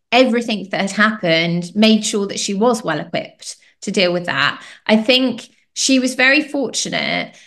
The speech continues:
um, that she wasn't the eldest of the s-, two sisters, her and Mary, because I think that that gave her an opportunity to watch and learn where Mary was concerned. But also prior to that,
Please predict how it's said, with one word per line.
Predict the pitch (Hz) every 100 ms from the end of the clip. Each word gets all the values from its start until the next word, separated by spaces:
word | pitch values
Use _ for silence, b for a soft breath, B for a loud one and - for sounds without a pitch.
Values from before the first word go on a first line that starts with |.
| B 202
um, | 196 202 196 185 202
that | 202 190 185
she | - 214 196 190 190 185 185 _ _ _ -
wasn't | 214 226 233 226 208
the | 202 190
eldest | 214 202 170 156 180 - - -
of | 185 180 - -
the | 185
s-, | -
two | - 185
sisters, | - 196 - 147 147 180 - -
her | 180 175
and | 170
Mary, | 180 180 151 143 - -
because | 190 202
I | 185
think | 226 220 202
that | 180 165 -
that | 165 -
gave | 190 180 175
her | 180 170 170
an | 190 196
opportunity | 226 - - 240 220 175 - 156 165 180
to | 185 185
watch | 208 208 -
and | 185 190
learn | 175 180 180 185
where | 170
Mary | 180 180 170 165
was | 175
concerned. | - 170 170 85 147 151 190 185 B B B B
But | -
also | 233 269 - 208 202
prior | 233 220 220 226
to | 226
that, | 214 220 247 247